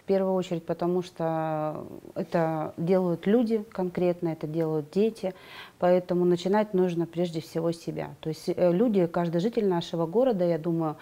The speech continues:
а, должен понимать, э, что всё это,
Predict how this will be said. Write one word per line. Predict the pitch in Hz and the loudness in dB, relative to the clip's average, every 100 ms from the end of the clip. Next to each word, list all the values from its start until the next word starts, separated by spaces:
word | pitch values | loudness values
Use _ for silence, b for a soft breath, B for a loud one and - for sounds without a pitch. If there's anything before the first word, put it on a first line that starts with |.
| B B B B | B B B B
а, | 156 | -2
должен | 156 196 190 180 | 2 2 2 2
понимать, | 175 180 196 226 226 | 4 4 4 2 0
э, | 175 170 165 | 0 0 0
что | 160 - 175 | -2 -4 -6
всё | - 233 | 4 8
это, | 240 226 165 156 | 8 8 4 2